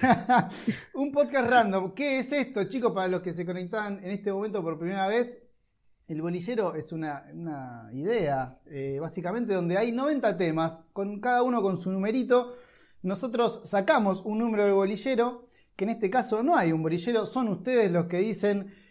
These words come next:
eh, tiran un número, eh, y nosotros vemos en la lista cuál es el tema y empezamos a debatir sobre eso. Es una especie de improvisación, es una especie de debate, hinchar los huevos y tener como una guía para desarrollar temas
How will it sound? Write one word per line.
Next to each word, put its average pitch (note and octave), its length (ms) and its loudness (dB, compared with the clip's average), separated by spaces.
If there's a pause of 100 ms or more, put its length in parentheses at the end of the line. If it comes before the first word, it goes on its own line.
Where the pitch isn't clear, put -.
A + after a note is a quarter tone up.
(160)
eh, F3+ 420 2
tiran A3 320 2
un A3 80 2
número, B3 560 4
eh, D#3 460 2
y - 20 -2
nosotros G3+ 460 -4
vemos F3+ 500 0
en D#3 80 -2
la F3 80 0
lista F3+ 420 -2 (160)
cuál F#3 200 0
es F#3 160 -2
el E3 100 -6
tema G#3 440 0
y E3+ 40 -6
empezamos E3+ 560 -6
a E3 80 -4
debatir F#3 480 -2
sobre F3 280 -4
eso. G3 200 -6
Es A#3+ 180 -8
una D3 120 -4
especie E3+ 340 -6
de C#3 80 -4
improvisación, C3+ 760 -4
es E3+ 140 -8
una D3 140 -8
especie D3+ 320 -6
de E3 320 -2 (240)
debate, G3+ 440 0
hinchar F3 280 -2
los F#3 120 0
huevos G#3+ 380 4
y D3 80 -6
tener F3 380 -6
como D#3+ 180 -8
una F3+ 140 -2
guía F3+ 440 -2 (360)
para C#3+ 500 -2
desarrollar D3+ 720 -6
temas D#3 460 -6